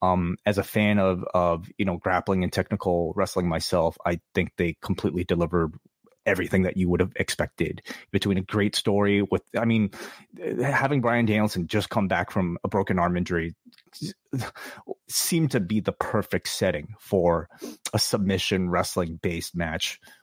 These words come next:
with Zack Sabre Junior, right? I mean, in character, it, he's the,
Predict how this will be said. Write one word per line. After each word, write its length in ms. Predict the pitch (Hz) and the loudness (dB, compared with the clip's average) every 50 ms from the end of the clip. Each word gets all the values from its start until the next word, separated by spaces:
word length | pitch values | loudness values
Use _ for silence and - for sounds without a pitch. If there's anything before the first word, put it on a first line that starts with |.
| _ _ - | _ _ 0
with 140 | 101 101 87 | 0 0 2
Zack 260 | 95 101 95 90 - | 2 0 0 0 2
Sabre 260 | - 104 92 80 92 | 2 2 2 2 2
Junior, 300 | 90 - 104 90 85 73 | 2 2 2 2 2 0
right? 240 | 73 71 85 92 98 98 | -2 0 0 0 2 2
I 60 | 98 | 2
mean, 180 | 95 98 101 95 | 2 2 2 2
in 160 | 95 98 98 | 0 -2 -2
character, 440 | - 110 104 98 98 95 - 98 92 | 0 0 0 0 0 2 0 0 2
it, 220 | 82 92 90 - | 2 0 -2 -4
he's 300 | - - 120 101 85 92 | -4 0 0 0 0 2
the, 100 | - - | -2 -2